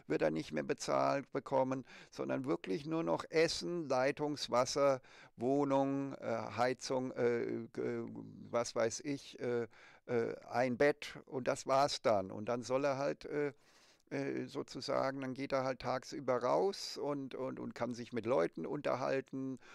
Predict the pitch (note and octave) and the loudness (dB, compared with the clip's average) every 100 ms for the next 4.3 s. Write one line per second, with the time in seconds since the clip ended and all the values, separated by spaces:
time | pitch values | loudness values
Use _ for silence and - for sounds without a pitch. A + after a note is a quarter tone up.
0 | - - C#3 C3 C3 A2 F#2+ G2+ G#2+ C3 | -20 -4 -4 -2 -2 0 0 0 0 0
1 | - A2 A#2+ B2 D3 - C#3 B2+ - C3 | -2 -2 -2 -2 -4 -2 -2 -2 0 2
2 | C3+ - D3 C3+ - D#3 - B2+ B2+ - | 2 -2 -2 -2 -4 -4 0 0 0 -8
3 | C3+ - C3 G#2+ A#2 A#2+ B2 B2 C3 C3+ | -10 -4 0 2 0 -2 -8 -6 -4 -4
4 | A#2+ B2 | -4 -6